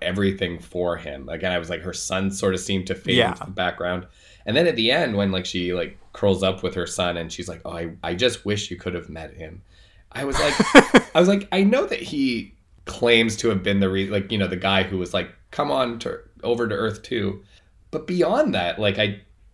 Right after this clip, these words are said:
Speaker 1: they didn't really explain any kind of, like, meaningful relationship or sort of experience that they had other than,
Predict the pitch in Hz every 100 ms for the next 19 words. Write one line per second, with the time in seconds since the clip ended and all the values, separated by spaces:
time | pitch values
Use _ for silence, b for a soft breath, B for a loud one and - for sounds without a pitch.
0 | - 143 147 202 233 180 127 104 - -
1 | 123 113 104 117 123 - 107 104 98 95
2 | 95 90 92 95 98 98 98 87 82 82
3 | 87 - 95 90 - 90 90 - 80 85
4 | 80 78 - - 95 85 85 - 98 101
5 | 104 92 92 - 85 92 90 87 76 87
6 | 82 85 80